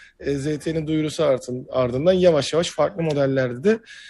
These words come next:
görebiliriz. Tabii orada ne kadar iyi çalışıyor, ekran için ya da kamera için bir şey var mı? Çünkü tahminimce, e, kamera modülü de çok küçük, e, olacaktır. Tabii detaylarını lansmanında göreceğiz ama şu anda bilinen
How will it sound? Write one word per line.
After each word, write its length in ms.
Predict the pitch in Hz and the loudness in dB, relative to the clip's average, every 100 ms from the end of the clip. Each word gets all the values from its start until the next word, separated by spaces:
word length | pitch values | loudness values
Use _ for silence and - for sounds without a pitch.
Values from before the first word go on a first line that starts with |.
| - - | -20 -8
görebiliriz. 760 | 135 175 175 170 180 190 196 - | 4 6 6 6 4 4 0 -4
Tabii 180 | 165 170 | 0 2
orada 240 | 170 170 | 2 2
ne 140 | 170 160 | 2 0
kadar 220 | 175 170 | -2 -2
iyi 140 | 170 | -2
çalışıyor, 600 | 165 160 147 - 165 160 | -4 -6 -8 -2 0 2
ekran 320 | 135 - 151 | 0 0 -2
için 260 | 151 143 151 | -2 -4 -4
ya 100 | 147 | -4
da 80 | 143 | -2
kamera 300 | 143 139 147 | -2 -2 -2
için 340 | 143 151 143 | -2 -4 -4
bir 180 | 139 - | -4 -4
şey 240 | - 139 | -2 0
var 140 | 139 139 | 2 0
mı? 80 | 135 | -2
Çünkü 340 | - 127 147 - - _ | -10 -8 -8 -8 -20 _
tahminimce, 720 | 143 139 151 160 156 143 185 - - _ - | -2 0 2 0 2 2 0 -4 -20 _ -4
e, 280 | 131 131 131 | 0 0 0
kamera 340 | - 143 156 160 | 0 0 2 2
modülü 340 | 147 151 156 | 0 0 -2
de 80 | 151 | -2
çok 280 | - 143 - | -6 -10 -10
küçük, 360 | - - - 131 | -10 -10 -6 -2
e, 160 | 123 | -2
olacaktır. 640 | - 120 113 117 - 240 - _ _ | 0 -2 -2 -4 -4 -8 -8 _ _
Tabii 180 | - 156 | -2 2
detaylarını 800 | 160 156 170 165 165 170 165 135 | 2 4 4 4 2 2 2 2
lansmanında 760 | 151 147 - 160 160 170 175 - - - _ | 0 0 -2 -4 2 2 2 0 -20 -20 _
göreceğiz 480 | 151 180 170 214 - | 4 6 6 2 0
ama 160 | 160 180 | -2 0
şu 200 | - 196 | 2 2
anda 420 | 175 160 196 - | 4 2 0 0
bilinen 420 | 165 156 175 208 | -2 2 0 0